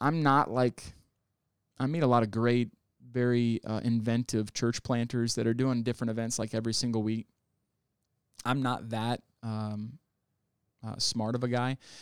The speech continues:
So, so we typically do sort of some foundational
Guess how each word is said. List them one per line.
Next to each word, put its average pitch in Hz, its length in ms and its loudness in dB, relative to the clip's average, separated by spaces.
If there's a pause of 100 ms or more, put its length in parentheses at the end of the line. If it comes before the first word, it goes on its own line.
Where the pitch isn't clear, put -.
(180)
So, 117 440 4 (380)
so 120 220 2
we 120 200 2
typically 151 520 2
do 120 400 6 (300)
sort 123 340 2
of 117 340 0 (240)
some 104 720 -2
foundational 117 1000 0